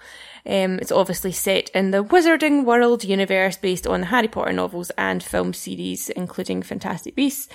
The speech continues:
And it's scheduled to be released on Windows, PlayStation five, Xbox Series X slash S, P S four, Xbox One, and the Switch, but later.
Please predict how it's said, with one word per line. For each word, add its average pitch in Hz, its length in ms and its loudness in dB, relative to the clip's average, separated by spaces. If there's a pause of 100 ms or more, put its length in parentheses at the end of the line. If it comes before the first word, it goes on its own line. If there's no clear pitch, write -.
(400)
And 196 340 0
it's - 180 -2
scheduled 190 840 -2
to 214 120 -8
be 190 120 -4
released 185 300 -4
on 185 400 -4
Windows, 196 500 0
PlayStation 185 420 -8
five, - 260 -2
Xbox - 420 -10
Series 220 260 -12
X - 300 -4 (220)
slash 202 380 -14
S, 240 280 -2
P 233 140 -8
S 214 100 -8
four, 208 220 -6 (220)
Xbox - 380 -6
One, 175 220 -8 (680)
and 208 260 0
the 214 80 0
Switch, - 580 0
but 214 160 -4
later. 190 480 -8